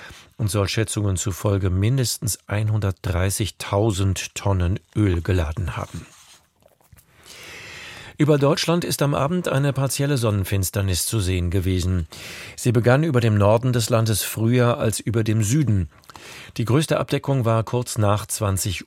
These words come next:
Uhr zu sehen. Inzwischen ist das Naturschauspiel über Deutschland vorüber.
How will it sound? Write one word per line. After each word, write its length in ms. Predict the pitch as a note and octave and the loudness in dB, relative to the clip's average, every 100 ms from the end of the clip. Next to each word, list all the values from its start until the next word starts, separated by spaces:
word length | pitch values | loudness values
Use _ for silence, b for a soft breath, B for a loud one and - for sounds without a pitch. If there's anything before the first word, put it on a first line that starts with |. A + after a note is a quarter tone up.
| - | -4
Uhr 220 | G#2 G2+ | 0 0
zu 180 | - G2+ | -2 -2
sehen. 400 | E2+ E2 E2 E3+ | -2 -2 -4 -6
Inzwischen 400 | G2 - A2 - | -6 -4 -4 -6
ist 220 | G#2+ - | -6 -6
das 120 | G#2 | -4
Naturschauspiel 920 | G2+ F2+ - G#2 - G2 F2+ - G#2 | -4 -4 -2 -2 0 -2 -4 -4 -4
über 240 | - G#2+ G#2+ | -2 -4 -2
Deutschland 500 | F#2 G2 - G2 F2+ | 0 0 0 -2 0
vorüber. 540 | G#2+ G#2 C3 G#2+ F2 | 0 2 4 4 2